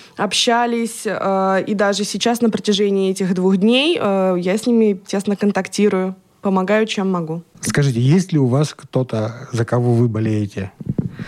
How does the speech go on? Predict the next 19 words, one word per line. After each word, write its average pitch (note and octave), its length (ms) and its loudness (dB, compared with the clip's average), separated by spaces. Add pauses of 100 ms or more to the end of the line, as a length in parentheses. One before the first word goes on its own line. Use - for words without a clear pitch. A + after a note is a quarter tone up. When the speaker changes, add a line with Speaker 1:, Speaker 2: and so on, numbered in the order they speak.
(280)
Speaker 1:
А, G#3 960 2
все - 280 -2
участники G3 680 -2
молодцы, F3+ 640 0
все G#3 240 -2
участники, F#3+ 720 0 (340)
э, F#3 380 2
и F#3+ 300 2
их G3 420 0 (200)
друзья, F#3 480 2
собаки, F3 440 -4
проводники F3+ 500 2
проделали F3+ 500 2
огромную E3+ 540 2
работу, F#3 720 0
подготавливаясь F#3+ 800 0
к - 60 -8
этому F#3+ 280 0
конкурсу. F#3+ 680 0